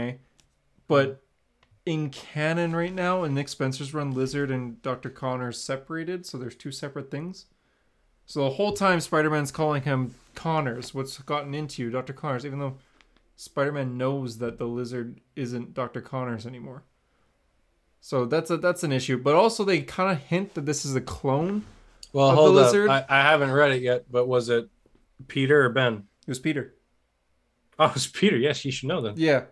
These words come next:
Speaker 1: it was Peter. Uh, they kinda hinted that this is a clone of the Lizard to make, like, a vampire lizard.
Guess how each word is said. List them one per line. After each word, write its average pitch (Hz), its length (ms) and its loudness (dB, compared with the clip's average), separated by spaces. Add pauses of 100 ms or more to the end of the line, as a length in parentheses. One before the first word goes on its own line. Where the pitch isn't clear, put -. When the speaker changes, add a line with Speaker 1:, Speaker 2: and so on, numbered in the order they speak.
Speaker 1:
it - 40 -12
was 120 120 -8
Peter. 139 340 -6 (540)
Uh, 135 180 6
they 143 160 4
kinda 170 260 0
hinted 156 340 -2
that 131 100 -6
this 131 180 -6
is 123 120 -8
a 120 60 -6
clone 190 420 -6
of 147 60 -4
the 127 80 -4
Lizard 120 460 -4 (640)
to 139 160 -4
make, 131 300 -4
like, 120 180 -2
a 117 80 -2
vampire 135 500 -2
lizard. 175 360 -2